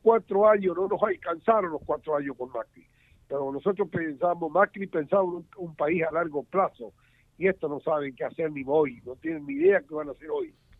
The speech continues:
lamentablemente. No tienen proyecto en país, están peleados entre ellos.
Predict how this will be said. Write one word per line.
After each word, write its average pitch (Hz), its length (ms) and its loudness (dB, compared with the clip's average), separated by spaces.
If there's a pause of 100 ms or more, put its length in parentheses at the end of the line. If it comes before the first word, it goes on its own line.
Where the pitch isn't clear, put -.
(460)
lamentablemente. 131 1040 0
No 139 100 -12
tienen 151 320 -8
proyecto 143 480 -4
en 127 60 -8
país, 170 360 0
están - 240 -8
peleados 175 500 -2
entre 180 340 -4
ellos. 180 200 -8